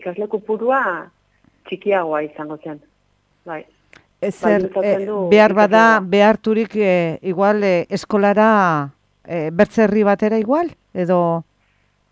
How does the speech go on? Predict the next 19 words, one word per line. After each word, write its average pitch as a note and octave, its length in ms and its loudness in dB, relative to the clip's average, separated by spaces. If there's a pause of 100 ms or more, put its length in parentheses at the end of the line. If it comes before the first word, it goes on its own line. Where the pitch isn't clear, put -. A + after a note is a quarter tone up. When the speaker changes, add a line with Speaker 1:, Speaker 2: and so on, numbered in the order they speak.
Speaker 1:
Be-, - 260 -2
be-, - 220 -2
bertze C4+ 340 0
herri D4+ 160 2
batera D#4 460 0
edo G3+ 220 0
Elizondora. G3 640 -2 (180)
Speaker 2:
Bai, F#3 320 2
hori G3 300 0
diot, E3+ 340 -2
Eliz-, G3 220 0
Speaker 1:
Jangela A3 180 0
Speaker 2:
bai. E3 240 0
Speaker 1:
zerbitzua A3+ 480 -2
duen A3+ 520 -6
eskola F#3 540 -4
batera. D#3+ 500 -4
Speaker 2:
Bai. E3+ 320 -6
Speaker 1:
Bai. E3+ 200 -12